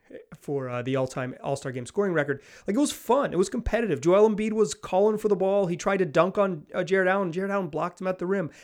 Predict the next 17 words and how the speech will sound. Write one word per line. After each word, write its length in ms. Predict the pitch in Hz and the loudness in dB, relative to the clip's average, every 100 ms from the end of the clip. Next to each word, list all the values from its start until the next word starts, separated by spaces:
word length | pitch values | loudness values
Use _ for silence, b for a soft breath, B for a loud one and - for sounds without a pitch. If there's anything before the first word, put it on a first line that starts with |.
| - | -6
They 80 | 175 | -4
double-teamed 640 | 143 185 214 214 202 190 | -2 -4 -4 -4 -4 -4
Steph 320 | - 190 185 | -4 -6 -8
Curry 280 | - 196 196 | -6 -2 0
in 40 | 185 | 0
an 80 | |
All-Star 340 | 180 190 190 156 | -2 -4 -2 -6
Game. 200 | 135 131 | -4 -4
Like, 180 | 139 - B B | -4 -6 B B
competitive, 760 | - 185 - 190 220 208 202 147 | -4 -2 2 4 4 0 -4 -2
good 300 | 165 196 165 | 6 6 6
basketball. 720 | 160 160 165 - 143 - - B B B | 0 -2 -4 -12 -12 -12 -14 B B B
Somehow, 960 | - - 220 233 233 196 151 120 131 - | -14 -2 2 2 0 -4 -6 -8 -16 -16
where, 340 | 151 156 170 175 - | -4 -2 0 -4 -10
so 160 | - 180 | -6 0
that's 260 | 196 233 | 2 0
a, 100 | 233 | -4